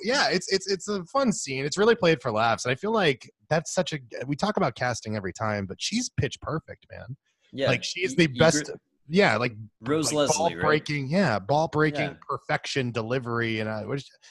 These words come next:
Speaker 1: she's just
Speaker 2: Yeah.
Speaker 1: perfect. I love
Speaker 2: Yeah,
Speaker 1: her.
Speaker 2: she's, she is playing Jon Snow like a fucking fiddle for a good full season, <laughs> I'd say.
Speaker 1: Yeah, I was gonna say my, my, uh,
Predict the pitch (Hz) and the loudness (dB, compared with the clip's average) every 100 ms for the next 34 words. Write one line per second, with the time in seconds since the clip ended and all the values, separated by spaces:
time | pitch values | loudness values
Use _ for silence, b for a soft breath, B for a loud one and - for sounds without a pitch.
0 | b b - 143 160 170 175 87 - - | b b -10 -8 -6 -2 -2 -4 -10 -8
1 | 143 190 156 - 185 180 - 180 190 151 | -4 2 2 2 -2 0 -2 -2 -2 -2
2 | - - 180 175 165 143 147 143 - 139 | -2 -2 -2 0 -4 0 0 0 -2 -4
3 | 135 135 127 110 104 - 123 120 107 95 | -6 -6 -4 -6 -6 -6 -6 -6 -12 -10
4 | 113 107 95 92 95 - 113 104 101 98 | -8 -6 -6 -8 -12 -14 -6 -4 -4 -6
5 | 101 - 78 151 - 226 165 - - 185 | -8 -12 -10 -8 -4 -6 -6 -12 -6 -2
6 | 170 156 - 156 139 120 104 120 123 104 | 0 0 0 -2 -2 -4 -6 -8 -6 -6
7 | - 107 92 - 294 185 202 226 277 - | -4 -4 -6 -4 -2 0 0 2 2 4
8 | 214 180 165 180 156 175 190 196 185 143 | 4 4 6 6 4 4 6 6 6 6
9 | 127 | 4